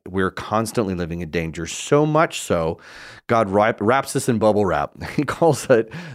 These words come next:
the spiritual armor of God, which we're gonna get into soon. But what I wanna talk about is the realities that we live in,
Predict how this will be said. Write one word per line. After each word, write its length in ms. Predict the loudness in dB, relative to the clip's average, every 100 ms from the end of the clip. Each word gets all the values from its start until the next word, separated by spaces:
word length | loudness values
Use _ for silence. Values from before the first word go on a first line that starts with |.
| -10
the 100 | -10
spiritual 520 | -6 2 2 4 2
armor 320 | 2 2 0 -2
of 140 | -2
God, 420 | 2 2 0 -8 -12
which 200 | -10 -6
we're 100 | -4
gonna 160 | -4
get 200 | -4 -6
into 260 | -8 -10 -10
soon. 400 | -8 -8 -8 -16 -20 -20 -20 -20 2
But 120 | 4
what 120 | 6
I 60 | 6
wanna 160 | 6
talk 180 | 6 4
about 420 | 4 4 4 0 -4
is 320 | -2 -2 -4 -8
the 180 | -4 -2
realities 800 | 2 4 4 2 0 -2 -4 -4
that 160 | -6
we 160 | -4 -4
live 300 | -4 -4 -6
in, 260 | -8 -10